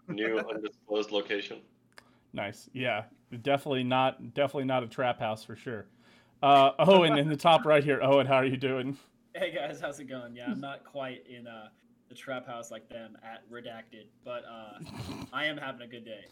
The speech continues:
Speaker 3: So.
Speaker 2: Yeah, surviving, surviving the
Speaker 3: Glad to be
Speaker 2: Monday,
Speaker 3: here.
Speaker 2: surviving the Monday. Nice.
Speaker 3: Oh yeah, Thr-,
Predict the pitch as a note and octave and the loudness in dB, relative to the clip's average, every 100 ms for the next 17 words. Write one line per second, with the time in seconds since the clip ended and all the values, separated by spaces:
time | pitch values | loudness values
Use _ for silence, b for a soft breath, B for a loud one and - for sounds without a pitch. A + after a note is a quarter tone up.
0 | _ - - A#2+ A2 _ C#3+ B2+ C3 C3 | _ -12 -2 -2 -2 _ 0 4 4 4
1 | - C3+ C3 C3 B2 C3 C3+ D3+ - B2 | -2 4 4 4 0 2 2 -2 -4 -4
2 | B2 A#2+ A#2 A#2+ C3 E3+ A#2 A#2 D#3 - | -4 -4 -6 -6 -6 -8 -6 -6 -6 -12
3 | D#3 E3+ D3+ A2+ - _ _ _ D#3 D#3+ | -6 -4 -4 -10 -14 _ _ _ -14 -14